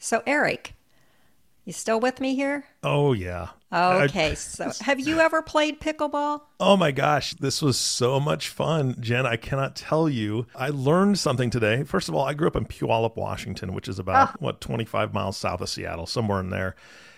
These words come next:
Speaker 2: Seventh grade junior high, Coach Duffy,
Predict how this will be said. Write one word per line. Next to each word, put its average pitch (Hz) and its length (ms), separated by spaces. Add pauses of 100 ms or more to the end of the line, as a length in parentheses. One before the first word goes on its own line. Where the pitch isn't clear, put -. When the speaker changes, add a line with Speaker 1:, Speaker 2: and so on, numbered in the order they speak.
(400)
Speaker 2:
Seventh 151 540
grade 147 280
junior 143 320
high, 104 460 (400)
Coach - 320
Duffy, 110 540